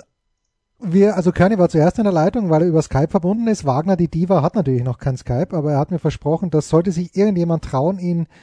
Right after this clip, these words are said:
herauszufordern, dass er sofort, äh, Skype sich anschafft. Nur wer die Big Show gehört hat, gerade die letzten drei Minuten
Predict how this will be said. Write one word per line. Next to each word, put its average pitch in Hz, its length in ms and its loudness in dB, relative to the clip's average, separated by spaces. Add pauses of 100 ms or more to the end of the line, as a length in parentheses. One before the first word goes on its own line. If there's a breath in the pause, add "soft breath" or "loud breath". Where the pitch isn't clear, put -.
(320 soft breath)
herauszufordern, 151 1120 -2
dass 160 260 0
er 170 180 -2
sofort, 160 460 -2
äh, 175 180 -6
Skype - 520 -2 (540)
sich 190 280 -8
anschafft. 165 440 -2
Nur 185 140 4
wer 175 100 2
die 175 60 4
Big 208 220 -2
Show 180 160 0
gehört 165 260 2
hat, 151 100 -4
gerade 165 280 0
die 156 80 -4
letzten 170 320 -2
drei 151 220 0
Minuten 175 420 -2